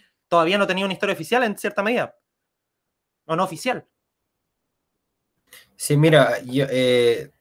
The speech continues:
Speaker 2: la muerte de Toñito no, no, nos marcó mucho. Hasta el día de hoy yo sigo pensando en él porque además era uno de los huaychafes más,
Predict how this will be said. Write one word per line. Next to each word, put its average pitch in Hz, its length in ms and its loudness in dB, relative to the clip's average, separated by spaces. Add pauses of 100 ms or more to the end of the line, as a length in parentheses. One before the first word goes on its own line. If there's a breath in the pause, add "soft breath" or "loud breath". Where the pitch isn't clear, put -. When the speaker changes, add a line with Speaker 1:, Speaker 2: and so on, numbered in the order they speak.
Speaker 2:
la 123 120 -2
muerte 143 260 2
de 139 100 2
Toñito 139 800 2 (260)
no, 117 300 -6
no, 110 340 -8
nos 110 200 -12
marcó 110 380 -6
mucho. 135 640 2 (160)
Hasta - 200 -2
el 131 100 4
día 156 160 8
de 147 100 10
hoy 147 360 8
yo 135 120 -2
sigo 135 800 -2 (500)
pensando 143 400 0
en 131 80 4
él 139 140 2
porque 147 240 -2
además 131 800 2 (580)
era 135 220 2
uno 143 180 2
de 143 60 4
los 139 100 0
huaychafes 147 460 -2
más, 151 1000 -2